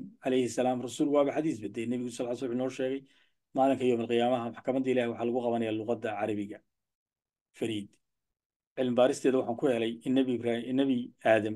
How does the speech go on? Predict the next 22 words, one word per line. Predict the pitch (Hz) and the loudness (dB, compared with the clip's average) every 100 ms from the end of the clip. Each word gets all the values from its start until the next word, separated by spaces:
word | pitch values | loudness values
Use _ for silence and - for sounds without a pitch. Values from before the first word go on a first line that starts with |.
| 117 | -2
aabbaheenii | 117 117 135 123 123 | 0 2 2 2 0
hore | 113 113 120 | 0 -2 -2
uu | 120 | -4
ku | 113 | -2
hadli | 117 107 | -4 -4
jiray | 110 113 | -4 -4
luqadda | 110 113 113 | -4 -4 -4
Carabiga. | 101 104 107 101 | -4 -4 -6 -8
Ka | 113 | -6
warrama. | 104 101 101 _ _ _ _ _ _ _ _ _ _ _ _ _ | -6 -6 -12 _ _ _ _ _ _ _ _ _ _ _ _ _
Ilaa | 135 127 120 | 0 4 4
Nebi | 123 127 | 2 2
Nuux, | 117 123 123 - _ _ _ _ | 0 0 -4 -10 _ _ _ _
luqadda | 123 113 135 123 | 0 2 2 2
Carabiga | 117 131 131 | 2 2 0
oo | 120 | -2
hay-, | 117 127 107 | -2 -2 0
hala | 117 131 120 | 2 2 4
ayaa | 127 123 | 2 2
lagu | 120 | 2
hadli | 113 104 | 0 -4
jiray. | 101 98 | -6 -10